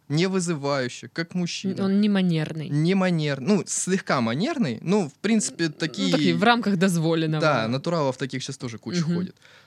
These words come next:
Speaker 1: А, вот, с твёрдым рукопожатием, с ним интересно общаться, он не вызывает какого-то отвращения.
Speaker 2: Мгм.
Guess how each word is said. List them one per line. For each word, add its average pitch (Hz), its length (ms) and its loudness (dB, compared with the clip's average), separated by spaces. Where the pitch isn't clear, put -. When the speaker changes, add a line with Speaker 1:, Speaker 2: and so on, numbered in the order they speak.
Speaker 1:
А, 120 280 0
вот, 131 340 0
с - 100 -8
твёрдым 220 340 2
рукопожатием, 156 840 -2
с - 120 -6
ним 196 200 4
интересно 180 600 -2
общаться, 151 560 -4
он 165 200 0
не 165 60 0
вызывает 151 460 -2
какого-то 156 460 -2
отвращения. 139 680 -4
Speaker 2:
Мгм. 151 260 -4